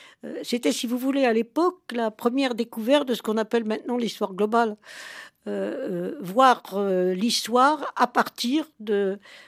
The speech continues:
euh, d'un continent. Et là, euh, il y avait un centre d'études africaines. C'est là que j'ai appris, en fait, entre, donc, en soixante-deux et, enfin, dans les années soixante. Je, mon apprentissage a duré pendant toutes les années soixante.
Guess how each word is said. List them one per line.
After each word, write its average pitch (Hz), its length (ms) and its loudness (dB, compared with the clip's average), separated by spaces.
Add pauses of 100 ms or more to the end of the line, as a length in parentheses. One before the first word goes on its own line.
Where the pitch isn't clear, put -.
(140)
euh, 180 80 -6
d'un 190 140 2
continent. 208 680 -2
Et 175 140 -4
là, 196 280 -4
euh, 165 280 -2
il 156 80 -8
y 160 60 -4
avait 170 160 0
un 165 120 0
centre 202 360 -4
d'études 175 400 -6
africaines. 190 580 -4
C'est 190 180 -8
là 202 120 -2
que 202 160 -4
j'ai 160 160 -2
appris, 247 400 -2 (220)
en 151 80 -10
fait, 202 380 -8
entre, 143 460 -8 (460)
donc, 175 280 -8
en 156 100 -6
soixante-deux 170 880 0
et, 147 300 -2 (280)
enfin, 180 140 -2
dans 208 120 0
les 202 160 4
années 190 200 2
soixante. 196 640 -2
Je, 165 140 -14 (140)
mon 175 220 -2
apprentissage 208 760 0
a 180 60 -2
duré 175 300 0
pendant 175 280 -6
toutes 180 200 -14
les 180 140 -6
années 180 180 -2
soixante. 180 480 -8